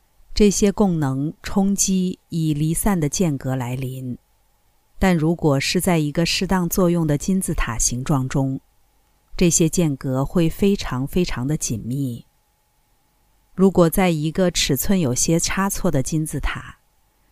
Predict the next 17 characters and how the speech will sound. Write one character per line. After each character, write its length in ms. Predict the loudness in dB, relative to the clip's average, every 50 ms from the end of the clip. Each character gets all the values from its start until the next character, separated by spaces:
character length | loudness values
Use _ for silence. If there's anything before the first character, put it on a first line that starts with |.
| -10 -4
该 140 | 0 0
能 220 | 2 2 2 2 2
量 180 | 0 0 0
将 220 | 0 0 0 0 0
不 160 | 0 -2 0
会 180 | 2 2 4 4
被 200 | 4 4 2 2
规 260 | 2 2 2 2 2
律 220 | 2 2 0 0
的 320 | 0 -2 -4 -6 -10 -14 _ _ -20 _ _ _ _
或 220 | 0 4 4 6
以 180 | 6 4 2 0
量 260 | 0 0 -2 -2 -2
子 140 | -4 -4 -4
态 220 | -2 -2 -2 -2 0
释 220 | 0 0 0 0
放。 340 | -2 -2 -4 -4 -4 -8